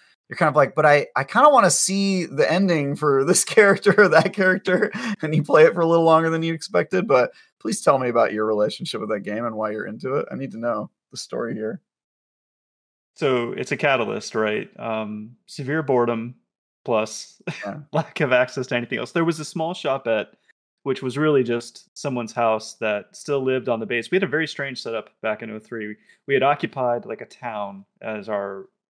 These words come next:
Speaker 2: base after it had been, uh, abandoned mostly during the war and initial invasion.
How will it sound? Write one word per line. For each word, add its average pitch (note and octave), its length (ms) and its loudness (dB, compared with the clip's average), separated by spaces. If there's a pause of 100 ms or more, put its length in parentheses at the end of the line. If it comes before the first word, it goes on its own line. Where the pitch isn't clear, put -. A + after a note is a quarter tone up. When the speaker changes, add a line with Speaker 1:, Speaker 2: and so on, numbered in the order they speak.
(100)
Speaker 2:
base G#2+ 380 -2
after G#2 240 -4
it G#2 80 -4
had G#2 100 -10
been, G2+ 460 -8 (160)
uh, G#2 200 -8
abandoned A2 640 -8
mostly A2 640 -10
during G#2 260 -6
the G#2 80 -14
war A2 380 -2
and G#2+ 100 -8
initial G#2 400 -12
invasion. A2 560 -8